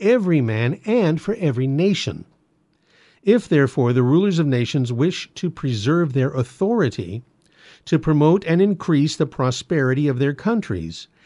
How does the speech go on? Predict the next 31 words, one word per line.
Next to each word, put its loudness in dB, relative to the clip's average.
they 2
will 4
not 2
neglect -2
the -2
public -4
duty -2
of -4
reverence 0
and -4
obedience -2
to -12
the -2
rule -4
of -8
Christ. -16
When 4
once 0
men 4
recognize 0
both -2
in 2
private -2
and 2
in 0
public -2
life -6
that -6
Christ -2
is 2
king, 0